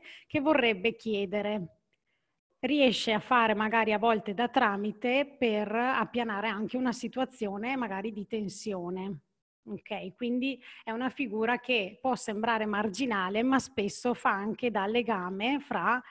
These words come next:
altre figure e la famiglia. Ecco, una mansione, diciamo, un obiettivo che ho molto a cuore come assistente sociale è la tutela della persona fragile. Perché ci troviamo a lavorare con persone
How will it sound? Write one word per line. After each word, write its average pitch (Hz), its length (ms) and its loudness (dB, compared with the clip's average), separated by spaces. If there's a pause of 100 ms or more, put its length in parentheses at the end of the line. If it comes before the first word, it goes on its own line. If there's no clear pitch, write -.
altre 220 360 0
figure 208 600 -2
e 220 120 -2
la 196 120 -4
famiglia. 175 640 -10 (1080)
Ecco, 254 420 0
una 370 380 8
mansione, 247 680 2
diciamo, 226 480 0
un 240 220 2
obiettivo 240 1200 0
che 226 420 0
ho 233 160 2
molto 247 380 2
a 214 80 4
cuore 220 340 2
come 233 240 -2
assistente 196 640 -6
sociale 214 720 -6
è 240 160 -2
la 214 120 -4
tutela 202 520 -4
della 233 240 0
persona 214 560 -4
fragile. 170 720 -12 (960)
Perché 240 440 -2
ci 240 160 -8
troviamo 254 380 0
a 247 40 2
lavorare 214 480 2
con 208 220 -4
persone 226 720 -4